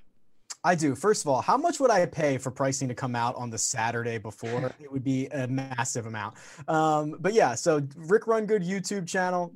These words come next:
Speaker 1: D F S on demand dot com. My Twitter is at Rick Run Good.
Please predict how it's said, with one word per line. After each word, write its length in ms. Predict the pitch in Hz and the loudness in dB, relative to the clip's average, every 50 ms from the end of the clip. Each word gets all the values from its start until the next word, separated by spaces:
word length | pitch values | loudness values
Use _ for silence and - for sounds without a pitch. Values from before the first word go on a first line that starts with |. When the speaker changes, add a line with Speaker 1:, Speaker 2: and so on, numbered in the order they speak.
| 143 | -10
Speaker 1:
D 200 | 127 - 185 196 | -4 0 2 2
F 140 | 190 185 - | 2 4 4
S 200 | 175 175 165 - | 2 2 2 2
on 140 | 175 165 160 | 0 0 0
demand 320 | 151 147 156 151 151 151 | 0 -2 -2 -2 -2 -2
dot 220 | 147 151 143 139 143 | 0 0 0 0 0
com. 200 | - 143 143 139 | -2 -2 0 2
My 120 | 139 143 147 | 2 2 0
Twitter 260 | 147 - 156 143 143 | 0 0 0 2 2
is 120 | 135 135 139 139 | 2 0 0 -2
at 200 | 143 143 - 139 | -2 -2 -2 -2
Rick 220 | 139 139 135 139 | -2 -2 -2 -2
Run 220 | 135 131 131 131 | -2 -2 -2 -2
Good. 140 | 120 120 123 | -4 -4 -8